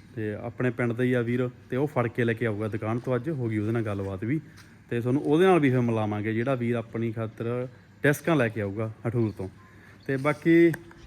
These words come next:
ਇੱਕ ਤੁਹਾਨੂੰ ਦਿਖਾਉਣੇ ਸੀਗੇ ਆਹ ਬੈਗ, ਇਹ ਸਾਈਕਲ ਦੇ ਬੈਗ ਆ, ਤੁਹਾਨੂੰ ਦੱਸੇ ਸੀ ਜਿਹੜੇ ਫਰੰਟ ਤੇ ਯਾਰ, ਇੱਕ ਤਾਂ ਇੱਥੇ ਲੱਗ ਜਾਵਾਂਗਾ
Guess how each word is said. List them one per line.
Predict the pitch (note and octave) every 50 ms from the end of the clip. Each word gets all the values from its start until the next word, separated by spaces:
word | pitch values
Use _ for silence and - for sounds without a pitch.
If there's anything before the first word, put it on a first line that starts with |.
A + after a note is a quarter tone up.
| - - -
ਇੱਕ | C#3+ - -
ਤੁਹਾਨੂੰ | C#3 D3 D#3 D#3 D3+
ਦਿਖਾਉਣੇ | D#3 D3 E3 D#3 C#3 B2
ਸੀਗੇ | - - C#3 C#3+ D3+ D3
ਆਹ | C3 C3+ B2+ A#2
ਬੈਗ, | A2+ G#2+ G#2+ A2 A2+ A2+ B2+ C3+ C#3+ D3 C#3 B2 - - - - - - - - - - - - - - - - -
ਇਹ | C#3
ਸਾਈਕਲ | - - B2+ A#2 A#2 A2+ C3 B2+ B2
ਦੇ | C3 C3
ਬੈਗ | A#2+ A#2 A2+ A#2 A#2
ਆ, | A#2+
ਤੁਹਾਨੂੰ | A2+ B2 B2 A2+ G#2+
ਦੱਸੇ | G2+ - A#2
ਸੀ | A2 A#2+
ਜਿਹੜੇ | B2 B2+ C3+ C3+
ਫਰੰਟ | A#2+ - A#2 G#2+ A#2 A#2 -
ਤੇ | B2+ C3 C3+ C3+
ਯਾਰ, | C3+ C3 C3 C#3 C#3+ C#3+ C#3+ C#3+ - - - - - - - - - - - -
ਇੱਕ | B2 A#2+ -
ਤਾਂ | B2+ C3 C#3+ C#3 C#3 C#3 C#3+ C#3 C#3+ C#3+ - - - - - - - B2+
ਇੱਥੇ | B2 - - - D3+
ਲੱਗ | C#3+ C3 A2+
ਜਾਵਾਂਗਾ | A2+ G#2+ G#2 G2+ G2+ G2 G2+ G2+